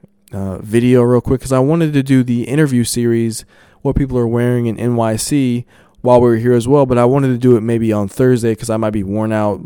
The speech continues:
Uh, I thought I was gonna be worn out by filming the Blue and Green video. And what I ended up deciding to do was to actually suck it up.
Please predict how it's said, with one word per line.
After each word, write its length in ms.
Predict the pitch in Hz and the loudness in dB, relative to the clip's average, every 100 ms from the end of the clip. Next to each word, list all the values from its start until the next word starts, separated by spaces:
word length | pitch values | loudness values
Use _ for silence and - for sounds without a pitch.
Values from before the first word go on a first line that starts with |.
| 92 _ | -18 _
Uh, 180 | 110 107 | -6 -4
I 60 | 107 | -2
thought 180 | 120 127 | 0 2
I 20 | |
was 100 | 120 | 2
gonna 120 | 120 | 0
be 100 | 104 | -2
worn 320 | 104 107 113 | -2 -2 -2
out 160 | 110 107 | -2 -2
by 140 | 101 | -4
filming 340 | 98 110 104 107 | -6 -6 -4 -4
the 80 | 98 | -4
Blue 220 | 95 104 | -4 -4
and 120 | 101 | -2
Green 220 | 120 120 | 0 0
video. 340 | 95 87 - - 120 - | -2 -6 -10 -12 -16 -4
And 360 | 185 165 160 151 | 0 2 2 0
what 100 | 180 | 0
I 160 | 202 156 | 0 -2
ended 220 | 151 147 | 0 0
up 120 | 139 | 0
deciding 580 | 127 - 127 135 135 131 | -4 -4 -2 0 0 -2
to 120 | 127 | -4
do 280 | 117 127 131 | -2 2 2
was 300 | 123 123 113 | 2 0 -2
to 120 | - | -6
actually 640 | - 127 127 - 131 123 117 - - | -4 -4 -4 -4 -4 -2 -4 -8 -14
suck 380 | - 165 160 | -4 -2 0
it 60 | 147 | 0
up. 200 | 127 127 | 2 0